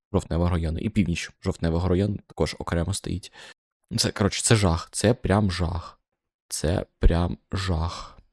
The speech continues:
І мені ще купу годин витратити доведеться, щоб перенести це в саму гру, в правильний формат, щоб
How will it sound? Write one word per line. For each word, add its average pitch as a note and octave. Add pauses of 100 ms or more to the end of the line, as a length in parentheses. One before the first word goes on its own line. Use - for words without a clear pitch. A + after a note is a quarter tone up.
(400)
І G#2+
мені G#2
ще G#2+
купу -
годин G2
витратити F#2
доведеться, F2+
щоб -
перенести F#2
це -
в -
саму F#2
гру, F#2
в -
правильний F2
формат, E2+
щоб -